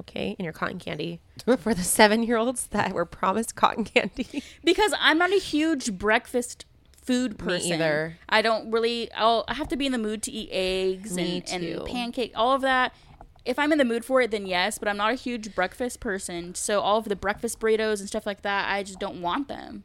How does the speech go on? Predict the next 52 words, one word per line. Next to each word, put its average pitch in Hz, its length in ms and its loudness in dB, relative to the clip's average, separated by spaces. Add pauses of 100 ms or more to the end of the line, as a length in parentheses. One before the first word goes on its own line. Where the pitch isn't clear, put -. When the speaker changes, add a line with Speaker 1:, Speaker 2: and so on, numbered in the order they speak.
Speaker 1:
You're 180 120 -8
like, 185 120 -8
"No, 254 120 -10
thanks." - 360 -10 (300)
I'm 220 100 0
the 240 60 -4
same 185 180 -2
way, 165 120 0
although 185 260 0
Pim's 214 320 -8
Kitchen 175 320 -10
has - 160 -8
some 175 140 -14
good - 120 -10
stuff. - 200 -14
I'm 359 140 6
so 247 260 8
excited, 185 500 6
you 170 60 -2
guys. 165 240 4
We're 208 80 -2
gonna 330 160 0
do 180 180 -4
this. 175 240 -2
It's 226 100 -8
gonna 277 140 -2
be 294 140 -4
adult - 260 -12
day. - 120 -6
I'm - 60 -10
so - 120 -8
excited. - 400 -2
We've 262 100 6
only 269 160 6
done 392 80 2
this, - 140 -2
we 233 160 -2
went 247 160 0
to 214 320 2 (280)
Disney 226 220 0
one 196 140 2
other 190 120 4
time. 190 200 -2
It 143 40 -4
was 180 140 -4
for 185 100 -2
Amanda's, 170 460 -2 (160)
uh, 175 180 0
Amanda 175 280 0
and 170 100 -2
Dane's, 165 220 -6 (180)
um, 175 520 -4